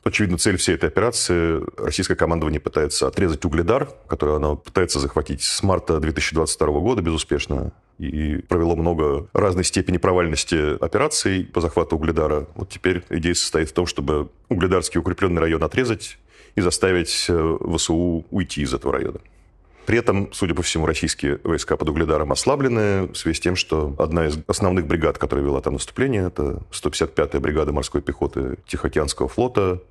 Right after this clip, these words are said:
была отправлена под Харьков. Полностью или частично мы не знаем, но, по крайней мере, войска сто пятьдесят пятой бригады там присутствуют. Ну и, наконец, на границе Запорожской области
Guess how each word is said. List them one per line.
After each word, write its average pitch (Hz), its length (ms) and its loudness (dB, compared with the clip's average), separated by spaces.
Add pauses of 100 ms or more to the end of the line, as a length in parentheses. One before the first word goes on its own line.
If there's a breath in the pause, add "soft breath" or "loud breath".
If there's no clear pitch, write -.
(140)
была 82 160 2
отправлена 78 560 0
под 73 200 -2
Харьков. - 460 -4 (300)
Полностью 92 340 2
или 73 60 -2
частично - 400 -2
мы 78 80 2
не 80 80 0
знаем, 123 380 0
но, 85 80 0
по - 100 0
крайней 82 200 0
мере, 76 140 0
войска 73 380 0
сто - 160 -8
пятьдесят - 220 -4
пятой 76 180 -4
бригады 78 300 0
там 73 140 -2
присутствуют. - 580 -8 (600 loud breath)
Ну 131 120 2
и, - 20 4
наконец, 107 640 2
на 98 160 2
границе 95 420 2
Запорожской 80 540 0
области 69 480 -4